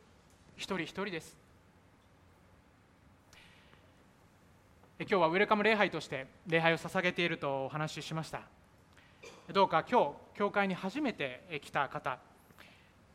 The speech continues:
この教会を見回してください。そしてイエス・キリストを信じている人たちの顔を見てみてください。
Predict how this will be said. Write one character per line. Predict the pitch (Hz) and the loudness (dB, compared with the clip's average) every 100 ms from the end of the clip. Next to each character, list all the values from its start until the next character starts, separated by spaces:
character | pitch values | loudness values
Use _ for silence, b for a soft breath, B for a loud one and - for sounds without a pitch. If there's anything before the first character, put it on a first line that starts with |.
| - | -10
こ | - | -2
の | 262 | 0
教 | 269 262 | 2 2
会 | 240 | 2
を | 214 | 2
見 | 196 | 2
回 | 254 | 2
し | 262 | 0
て | 277 | -4
く | 254 | -4
だ | 233 | -2
さ | 208 | -2
い。 | - - - - - _ - | -4 -8 -20 -20 -20 _ -10
そ | 202 | -8
し | - | 0
て | 175 165 | 2 2
イ | 214 | 0
エ | 277 | -4
ス・ | 269 | -4
キ | 208 | -6
リ | 190 | -6
ス | 175 | -4
ト | 190 | -4
を | 175 | -4
信 | - 339 339 | -6 -6 -4
じ | 233 | -4
て | 190 170 | -2 -2
い | |
る | 156 | -2
人 | - | -6
た | - | -10
ち | 139 131 | -10 -10
の | 123 | -8
顔 | - 269 | -4 -2
を | 285 | -2
見 | 294 | -4
て | 302 | -4
み | 240 | -4
て | 160 | -6
く | 139 | -6
だ | 139 | -6
さ | 156 | -2
い。 | 139 | -4